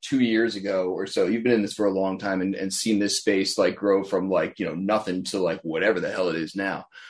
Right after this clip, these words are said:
Uh, w-, would you f-, have felt the same way in terms of, like, uh, naming names, talking about people's, like, situations publicly, like, back then?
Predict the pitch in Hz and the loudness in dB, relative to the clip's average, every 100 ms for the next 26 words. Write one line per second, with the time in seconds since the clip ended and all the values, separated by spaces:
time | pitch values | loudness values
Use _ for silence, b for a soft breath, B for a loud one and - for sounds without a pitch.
0 | B B 120 117 135 147 139 151 139 - | B B 4 6 6 8 8 6 2 -2
1 | 156 139 - 175 170 175 165 151 143 135 | 0 2 6 6 6 2 2 2 4 4
2 | 131 131 139 123 113 117 113 110 110 104 | 6 4 0 -6 -2 -2 0 0 2 0
3 | 98 _ b b b 110 101 95 95 - | -2 _ b b b 4 6 6 2 0
4 | 151 170 156 143 135 131 127 139 131 131 | 2 4 4 2 0 -2 -2 -2 0 0
5 | 123 120 113 127 117 120 117 113 107 110 | 2 2 2 -2 2 4 6 4 0 -4
6 | 104 113 113 113 113 110 - 113 113 117 | -4 -2 2 2 2 -6 -2 0 0 2
7 | 113 107 101 117 110 101 131 143 139 | 2 2 2 2 2 4 2 2 -2